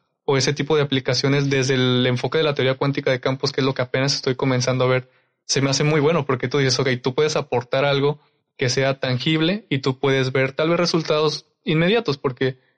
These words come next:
también si te vas a lo más teórico puede que resuelvas problemas, pero que se vean hasta futuro. Y como te digo, no está mal. A este punto es muy difícil hacer eso porque ya es algo grandísimo,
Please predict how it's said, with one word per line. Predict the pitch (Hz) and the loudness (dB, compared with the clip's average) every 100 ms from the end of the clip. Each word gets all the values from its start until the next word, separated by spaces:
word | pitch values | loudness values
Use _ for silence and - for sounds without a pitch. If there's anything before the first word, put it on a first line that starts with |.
| _ | _
también | - 135 139 | -4 0 2
si | 143 | 0
te | 143 | 0
vas | 135 135 | 0 2
a | 165 | 2
lo | 151 | 2
más | 143 139 | 0 0
teórico | 147 143 143 | 0 0 -2
puede | 139 135 139 | 0 0 0
que | 135 135 123 117 - _ - | 0 0 2 0 -4 _ -4
resuelvas | 135 127 123 143 139 143 | -2 0 0 2 0 0
problemas, | - 123 127 139 | 0 0 0 -2
pero | - 156 123 | -4 -6 -6
que | - - - | -8 -8 -8
se | - 123 | -4 0
vean | 120 131 | 0 2
hasta | 139 139 131 | 0 0 -4
futuro. | 135 127 151 151 160 _ _ _ - | -2 0 2 0 -2 _ _ _ -2
Y | 131 127 | -2 -2
como | - 131 135 | -2 0 0
te | |
digo, | 135 | 2
no | 127 139 | 2 2
está | 147 180 | 0 0
mal. | 170 165 165 _ _ _ | 0 0 -2 _ _ _
A | 147 | -4
este | 127 156 | -2 -2
punto | 156 156 160 | -2 0 2
es | 151 135 | 2 4
muy | 135 | 2
difícil | 151 151 160 160 | 2 0 0 2
hacer | 139 143 | 2 2
eso | 139 143 | 2 0
porque | 127 120 123 120 117 | -2 -2 0 2 2
ya | 120 127 | 2 0
es | 123 - | 0 -2
algo | 139 147 | 0 2
grandísimo, | 139 127 135 139 151 165 | 2 2 2 2 0 -2